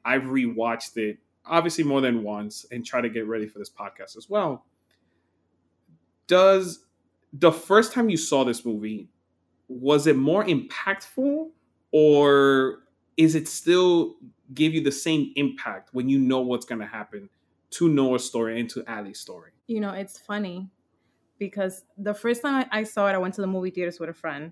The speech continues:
Speaker 2: and
Speaker 1: Okay.
Speaker 2: we cried.
Speaker 1: Oh, wait, wait, wait, hold on, wait, one second. This is a female friend,
Speaker 2: A
Speaker 1: male
Speaker 2: female
Speaker 1: friend?
Speaker 2: friend.
Speaker 1: Okay, just wanna clarify, just
Speaker 2: So
Speaker 1: wanna
Speaker 2: it was a
Speaker 1: clarify.
Speaker 2: nice date with
Speaker 1: Okay.
Speaker 2: my friend.
Speaker 1: Okay, all right, all right, all right,
Speaker 2: And
Speaker 1: all right.
Speaker 2: I cry a lot,
Speaker 1: Right,
Speaker 2: but I
Speaker 1: okay.
Speaker 2: still cry.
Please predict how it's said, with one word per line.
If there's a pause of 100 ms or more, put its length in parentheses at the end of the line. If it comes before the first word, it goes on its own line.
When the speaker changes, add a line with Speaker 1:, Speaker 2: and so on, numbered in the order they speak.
(160)
Speaker 2:
and
Speaker 1:
Okay.
Speaker 2:
we
cried.
Speaker 1:
Oh,
wait,
wait,
wait,
hold
on,
wait,
one
second.
This
is
a
female
friend,
Speaker 2:
A
Speaker 1:
male
Speaker 2:
female
Speaker 1:
friend?
Speaker 2:
friend.
Speaker 1:
Okay,
just
wanna
clarify,
just
Speaker 2:
So
Speaker 1:
wanna
Speaker 2:
it
was
a
Speaker 1:
clarify.
Speaker 2:
nice (360)
date (140)
with
Speaker 1:
Okay.
Speaker 2:
my
friend. (120)
Speaker 1:
Okay,
all
right,
all
right, (100)
all
right,
Speaker 2:
And
Speaker 1:
all
right.
Speaker 2:
I
cry (180)
a
lot,
Speaker 1:
Right, (160)
Speaker 2:
but
I
Speaker 1:
okay.
Speaker 2:
still
cry.